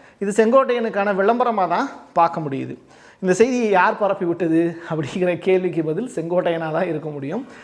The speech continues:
இது கற்பனைக்கு உட்பட்டது. நாளைக்கு தினம் அதற்குண்டான என்ன பதவிங்கிறத சொல்லுவாங்க. இன்ன வரைக்கும் என்ன பதவிங்கிறது டிக்ளேர் பண்ணவே இல்லை. அடுத்து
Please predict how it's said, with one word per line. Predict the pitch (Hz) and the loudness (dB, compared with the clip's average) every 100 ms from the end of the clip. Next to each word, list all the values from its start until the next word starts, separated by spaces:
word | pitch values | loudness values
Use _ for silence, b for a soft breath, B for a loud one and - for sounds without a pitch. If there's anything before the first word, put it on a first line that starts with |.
| B - | B -4
இது | 160 | -2
கற்பனைக்கு | 165 156 208 202 202 185 170 147 143 - | 0 -2 -2 -2 2 4 4 0 -4 -8
உட்பட்டது. | - 156 156 160 160 | -10 -8 -6 -2 -2
நாளைக்கு | 277 226 233 208 190 | 2 2 4 2 0
தினம் | 202 226 | 0 0
அதற்குண்டான | 180 165 165 180 190 | -2 -2 -2 0 0
என்ன | 170 180 180 | 0 -4 -2
பதவிங்கிறத | 160 165 160 147 170 | -2 -2 -4 -6 -6
சொல்லுவாங்க. | - 156 147 139 214 | -6 -6 -4 -6 -6
இன்ன | 185 | -4
வரைக்கும் | 160 165 208 294 B B B | -2 -2 -2 -4 B B B
என்ன | 185 202 | 0 2
பதவிங்கிறது | 247 190 196 196 180 175 | 4 2 0 0 0 2
டிக்ளேர் | 208 170 - 185 | 2 2 2 2
பண்ணவே | 147 143 | 0 -6
இல்லை. | 143 143 - - _ _ _ _ _ _ _ _ - | -4 -6 -8 -14 _ _ _ _ _ _ _ _ -6
அடுத்து | 170 175 175 127 | -2 2 2 0